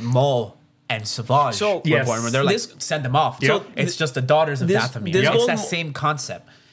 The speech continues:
Speaker 1: here. And then what, uh, to
Speaker 2: Yep.
Speaker 1: allude to what Giovanni was saying, uh, at that scene that I'm talking about, when they get off the ship, they first get to Arrakis, and then they're, they're shouting "Lisan al Gaib," and then they finally get into the ship,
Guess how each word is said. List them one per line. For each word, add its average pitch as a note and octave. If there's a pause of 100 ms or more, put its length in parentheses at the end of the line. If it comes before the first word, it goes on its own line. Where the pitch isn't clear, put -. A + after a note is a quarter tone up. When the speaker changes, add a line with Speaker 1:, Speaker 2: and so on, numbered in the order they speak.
Speaker 1:
here. D3+ (340)
And C#3
then C#3
what, C3+ (160)
uh, C#3 (160)
to -
Speaker 2:
Yep. C3+
Speaker 1:
allude D#3
to -
what C#3
Giovanni C3+
was B2
saying, A2 (440)
uh, A#2+ (120)
at C#3+
that C3+
scene D#3+
that D3+
I'm C3+
talking D#3
about, D3+
when B2+
they A#2
get B2+
off C#3
the C#3+
ship, D3
they C3
first D#3
get D3+
to D3+
Arrakis, B2+
and A#2
then A#2+
they're, C3
they're B2+
shouting C#3+
"Lisan C3+
al C#3
Gaib," B2 (320)
and A2+
then A#2+
they D3+
finally C#3
get C3
into C#3
the B2
ship, C#3+